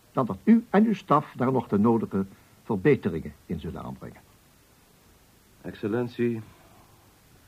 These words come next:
Speaker 2: u hebt mij geheel overtuigd. Neemt u mij mijn ondoordachte vragen niet kwalijk?
Speaker 1: Dan niet ter zake.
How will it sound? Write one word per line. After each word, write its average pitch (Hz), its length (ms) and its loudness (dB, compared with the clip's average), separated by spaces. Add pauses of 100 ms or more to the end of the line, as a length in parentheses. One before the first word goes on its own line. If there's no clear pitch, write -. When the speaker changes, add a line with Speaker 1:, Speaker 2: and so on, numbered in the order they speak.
(220)
Speaker 2:
u 104 200 0
hebt - 280 -10
mij 98 160 0
geheel 90 460 0
overtuigd. - 760 -10 (1300)
Neemt 82 320 -12
u 82 80 -10
mij 78 160 -4
mijn 76 280 -6
ondoordachte 117 920 -4
vragen 87 680 -8
niet 76 160 -14
kwalijk? 71 440 -10 (1700)
Speaker 1:
Dan 170 160 6
niet 180 100 8
ter 170 80 0
zake. 110 300 4